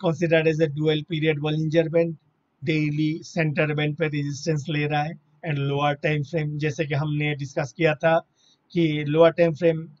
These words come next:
करेंसीज के लिए फोर आवरली होगा और इक्विटी मार्केट के लिए आवरली होगा।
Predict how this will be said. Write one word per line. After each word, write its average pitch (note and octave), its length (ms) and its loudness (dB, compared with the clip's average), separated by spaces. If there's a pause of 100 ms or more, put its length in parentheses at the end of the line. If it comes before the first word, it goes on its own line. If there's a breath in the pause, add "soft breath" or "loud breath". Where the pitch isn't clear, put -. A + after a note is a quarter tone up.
(180)
करेंसीज E3 480 2
के F#3 140 -2
लिए D#3+ 180 2
फोर D#3+ 280 4
आवरली D#3 360 2
होगा D#3 320 0
और D#3+ 360 -2
इक्विटी D#3 320 -2
मार्केट D3+ 380 -6
के E3+ 60 -4
लिए D#3 140 -2
आवरली E3+ 460 2
होगा। F3+ 320 -2